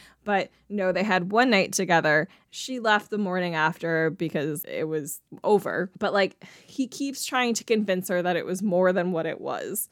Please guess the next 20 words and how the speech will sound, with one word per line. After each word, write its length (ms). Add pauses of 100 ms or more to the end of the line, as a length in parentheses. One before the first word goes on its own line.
And 520
the 180
annoying 360
thing 200
is, 120
like, 180
sometimes 540
it 160
seems 340
to 120
work. 520
And 140
it's 180
like, 300
"What 160
are 40
you 140
teaching 440
us, 240
movie? 400